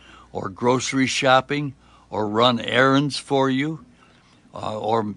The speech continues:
maybe you're gonna need help with bathing or personal grooming, or you need home renovations to enable you to stay in that home safely and securely. Or maybe you can't leave your home,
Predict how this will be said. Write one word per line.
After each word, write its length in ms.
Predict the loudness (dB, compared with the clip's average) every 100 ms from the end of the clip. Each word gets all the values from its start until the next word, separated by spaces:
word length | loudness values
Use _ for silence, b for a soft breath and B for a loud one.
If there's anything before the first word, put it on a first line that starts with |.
| -8
maybe 340 | -4 -2 0
you're 220 | 0 -2
gonna 180 | -2 -4
need 220 | -2 -2
help 280 | 0 0 0
with 240 | -6 -6
bathing 600 | -2 0 2 0 -2 -2 -2
or 180 | -2
personal 640 | -4 -4 -2 -2 -2 -4 -6
grooming, 800 | -8 -4 2 2 2 -2 -4 -8 B B B 0
or 160 | 2
you 160 | 2 2
need 220 | 2 0
home 440 | 2 2 4 2
renovations 1000 | 4 2 2 0 0 0 -4 -8 -10 -10 B B B -6
to 160 | 0
enable 420 | 2 2 2 2 -2
you 80 |
to 140 | -2 -4
stay 320 | -2 0 0
in 120 | 0
that 200 | -4 -4
home 380 | -6 -6 -6 -12 -10
safely 520 | -4 -2 -2 -4 -4
and 140 | -4
securely. 760 | -8 -10 -12 -10 -10 -10 -16 -20 _ b b b -6
Or 160 | -4
maybe 360 | 0 2 2 0
you 140 | -2
can't 340 | 0 2 2 0
leave 340 | -2 -2 -2
your 180 | -4 -4
home, 360 | -2 -4 -4